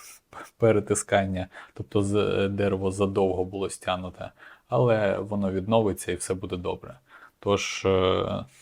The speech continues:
думаю, що буде досить цікаво. Я давно хотів, е, створити бонсай з мирту, тому що вони дуже ароматні,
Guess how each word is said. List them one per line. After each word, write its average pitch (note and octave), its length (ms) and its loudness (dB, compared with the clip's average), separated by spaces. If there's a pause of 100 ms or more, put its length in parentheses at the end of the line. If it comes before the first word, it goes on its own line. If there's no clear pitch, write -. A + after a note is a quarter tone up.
(220)
думаю, A2+ 420 2
що G2 160 -4
буде G2+ 340 -2
досить G2 380 -4
цікаво. F2+ 400 -2
Я G2 100 2
давно G2+ 340 0
хотів, - 380 -14 (460)
е, G2 640 -4
створити G2 460 -4
бонсай F#2 460 -4
з F#2 80 -8
мирту, C3+ 320 -2
тому G#2 240 -6
що - 140 -10
вони G2 160 -4
дуже F#2 280 -4
ароматні, F#2 680 -4